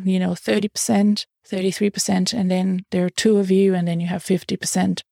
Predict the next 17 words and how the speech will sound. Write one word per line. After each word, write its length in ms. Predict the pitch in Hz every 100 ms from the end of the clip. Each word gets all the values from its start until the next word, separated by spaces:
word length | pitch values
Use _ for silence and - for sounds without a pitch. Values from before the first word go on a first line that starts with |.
| _ _ _ _ -
You 120 | 214
have 180 | 202 196
to 80 | 175
have 200 | 190 185
great 220 | 196 -
respect 500 | 190 - 202 208 -
for 200 | - 190
the 100 | 190
competition. 640 | - 185 - 202 185 180
Doesn't 260 | 175 185 180
matter 220 | 185 180
if 120 | 190
it's 200 | 202 -
an 80 | 190
internal 640 | 175 175 190 185 196 208
or 220 | - 190 180
external 600 | - - 180 170 175